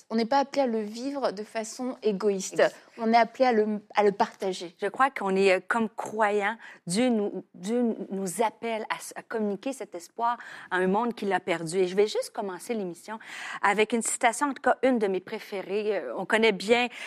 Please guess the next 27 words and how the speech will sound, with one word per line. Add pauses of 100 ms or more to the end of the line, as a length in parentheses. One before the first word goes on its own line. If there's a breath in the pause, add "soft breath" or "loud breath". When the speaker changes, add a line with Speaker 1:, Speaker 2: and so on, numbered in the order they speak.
(140)
Speaker 2:
euh,
Martin
Luther
King
pour
plein
de
citations,
mais
celle-ci,
franchement,
elle
est (100)
bien. (100)
Elle
dit,
Speaker 1:
<laughs>
Speaker 2:
si
je,
elles,
elles
sont
toutes
bien,
mais
particulièrement
celle-ci. «